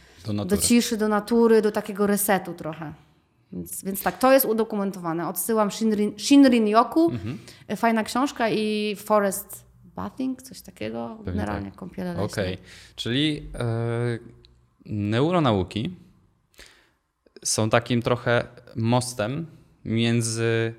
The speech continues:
Speaker 1: tym, co my gdzieś tak podświadomie wiemy, bo często nas ciągnie,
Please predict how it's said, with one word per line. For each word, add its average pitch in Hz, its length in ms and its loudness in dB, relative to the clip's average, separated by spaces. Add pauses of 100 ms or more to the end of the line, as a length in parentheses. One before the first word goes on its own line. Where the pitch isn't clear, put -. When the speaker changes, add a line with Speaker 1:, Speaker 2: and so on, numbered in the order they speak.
(100)
Speaker 1:
tym, 349 200 -2
co - 120 -2
my 143 120 2
gdzieś 135 220 0
tak - 200 -2
podświadomie 101 640 0
wiemy, 90 320 0
bo 98 140 -2
często 117 1300 -2
nas 110 440 -2
ciągnie, 98 500 2